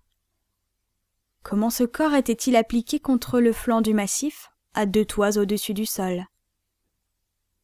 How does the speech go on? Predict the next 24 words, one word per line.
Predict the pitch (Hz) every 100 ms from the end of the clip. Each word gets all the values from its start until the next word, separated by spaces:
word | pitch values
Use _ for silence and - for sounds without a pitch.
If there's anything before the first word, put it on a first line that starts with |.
| _ _ _ _ _ _ _ _
En | -
travers | 214 208 208 233
du | 196 196
torse, | 240 269 - - - -
maintenu | 220 202 196 214 240
par | 247 202
sa | - 208
bretelle | 196 196 214 208
de | 190
cuir, | - 233 247 254 _ _ _ _ -
nous | 233
vîmes | 214 277 285
le | 254
canon | 247 240 233 233
d'un | 214
fusil | 202 - 208 214
tordu, | - 214 196 185 - _ _ _ _
à | 220
demi | 202 220 226
rongé | 208 214 196 214
par | 202
la | 208 196
rouille. « | 190 175 180 - _ _ _ _ _ _ _ _ _ _ _ _ _ _ _ _ _ _ -
Pym. | 214 202 190